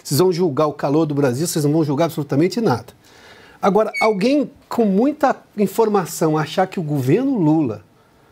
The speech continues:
com tudo que era, foi, sobretudo no segundo mandato, porque no primeiro mandato não foi o Lula, foi o Palocci que segurou as contas, repetindo um modelo que ele herdou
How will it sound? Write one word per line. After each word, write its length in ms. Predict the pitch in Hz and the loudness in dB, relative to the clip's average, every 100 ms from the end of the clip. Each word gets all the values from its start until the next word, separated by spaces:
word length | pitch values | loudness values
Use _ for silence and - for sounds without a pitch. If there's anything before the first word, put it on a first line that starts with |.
| _ | _
com 160 | - 185 | -2 -2
tudo 400 | - 247 285 277 | 0 0 2 0
que 520 | - 208 160 123 - _ _ | 0 0 2 0 -6 _ _
era, 460 | 180 160 117 104 - _ _ _ | 2 2 0 -4 -16 _ _ _
foi, 540 | - 233 226 147 101 - _ _ _ _ _ _ | -2 2 2 0 -4 -14 _ _ _ _ _ _
sobretudo 460 | - 214 208 294 302 | -2 0 2 2 0
no 80 | |
segundo 420 | - 240 226 214 208 | 0 0 0 2 2
mandato, 520 | 185 143 117 - - | 2 0 -2 -4 -10
porque 200 | 143 196 | -4 -2
no 100 | 208 | 0
primeiro 300 | 196 247 233 | 0 0 2
mandato 460 | 180 165 240 254 | 2 2 0 0
não 80 | 277 | -2
foi 260 | - - 240 | 0 0 0
o 60 | 147 | 2
Lula, 360 | 170 165 110 | 2 2 -2
foi 240 | - 156 170 | -6 -2 -2
o 40 | |
Palocci 600 | 180 202 151 202 165 - | 0 0 2 0 -2 -10
que 80 | - | -12
segurou 320 | 151 139 156 | -4 0 0
as 80 | 147 | 0
contas, 400 | 202 220 226 - - | 0 0 -4 -8 -18
repetindo 680 | - 240 240 220 - 254 285 | -4 -4 0 -2 0 0 2
um 120 | 277 | 2
modelo 440 | 220 156 147 247 254 | 2 0 0 0 -2
que 160 | - | -4
ele 120 | 247 226 | 0 0
herdou 420 | 135 117 208 | 0 2 0